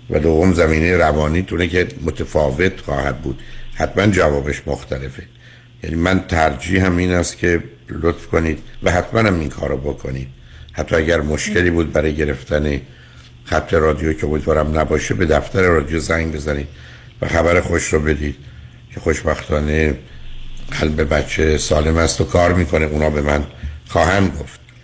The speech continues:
و بعد بتونیم با هم در یه فرصت یا اگر دیرترم شد صحبت بکنیم. ولی من الان چون هنوز موضوع اصلی که الان این حاملگی سوم شماست قطعی نیست، ترجیح می‌دم با احتمالات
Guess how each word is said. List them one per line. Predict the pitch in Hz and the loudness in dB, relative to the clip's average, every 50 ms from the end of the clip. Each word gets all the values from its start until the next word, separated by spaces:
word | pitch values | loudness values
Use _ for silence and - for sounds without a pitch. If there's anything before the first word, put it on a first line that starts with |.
| - - - - - | -20 -20 -20 -12 -6
و | 82 80 | -4 0
بعد | 85 87 85 78 80 | 0 0 0 0 -2
بتونیم | 85 80 - 92 87 85 | -4 -2 0 0 2 2
با | 78 78 76 | 2 2 2
هم | 78 78 | 2 0
در | 78 78 76 | 0 -2 -2
یه | 76 78 80 | 0 0 0
فرصت | 78 82 80 76 - - 76 73 71 | 0 0 -2 -2 0 -2 -2 -2 0
یا | 71 69 69 71 | -2 -2 -2 -2
اگر | 71 69 73 71 | -4 -4 -4 -6
دیرترم | 67 71 71 71 65 - - 73 71 71 - | -6 -4 -6 -6 -4 -2 -2 0 0 -2 -4
شد | - - 82 73 - - - - - - - - | -4 -4 -4 -4 -6 -10 -20 -20 -20 -20 -20 -14
صحبت | - - 85 80 78 82 85 82 - | -4 2 2 2 4 4 0 0 -2
بکنیم. | - - 71 71 76 | -4 -4 -4 -2 0
ولی | 82 87 82 | 0 0 2
من | 87 92 87 78 | 2 2 2 2
الان | 76 80 87 90 85 - - - - - - - - - | 2 4 2 2 2 -2 -6 -16 -20 -20 -18 -18 -18 -14
چون | - - 98 87 85 | -6 -2 0 0 2
هنوز | 76 67 82 82 85 87 95 92 90 - - - - - - - - 113 - - - - - - 101 | 2 2 2 2 4 4 4 2 2 -2 -10 -14 -20 -20 -18 -16 -14 -12 -12 -14 -14 -14 -14 -8 -2
موضوع | 92 90 87 80 73 71 78 82 82 80 76 - - | 0 2 2 2 2 2 2 2 2 2 0 -2 -6
اصلی | - 78 76 - - - - 78 90 87 82 73 - - - - - - - - - | -4 -2 0 0 -2 -2 0 0 2 2 2 2 -2 -8 -16 -20 -20 -20 -20 -16 -6
که | - - 80 | 0 2 2
الان | 78 80 80 80 78 - - - - - - - - - - - - | 4 4 2 2 0 -4 -6 -12 -14 -16 -16 -20 -20 -20 -20 -14 -6
این | 95 80 76 71 67 | -2 -2 0 0 -2
حاملگی | 65 - 76 76 76 73 73 73 71 76 82 80 | -2 0 0 2 2 2 0 0 0 2 0 2
سوم | - - - 80 69 69 73 87 87 90 80 | 2 0 0 0 0 2 2 2 4 2 0
شماست | - - 73 69 71 71 67 - - - - - - - - - - - - - - - - | 0 0 0 0 2 0 0 -2 -8 -12 -16 -20 -20 -20 -20 -20 -20 -20 -20 -20 -16 -6 -2
قطعی | 85 80 - - - - 87 85 78 | -2 -2 -2 -2 -4 -2 0 0 2
نیست، | 80 85 95 92 85 - - | 4 4 4 4 2 2 2
ترجیح | 78 76 76 69 69 73 85 | 2 2 2 2 0 0 0
می‌دم | 82 80 82 82 80 78 | 2 2 2 2 2 2
با | 80 78 | 0 0
احتمالات | - 76 71 65 - - - 76 73 73 73 69 65 67 78 85 82 | 0 0 -2 -2 -2 -2 -2 0 0 2 0 0 0 2 2 2 2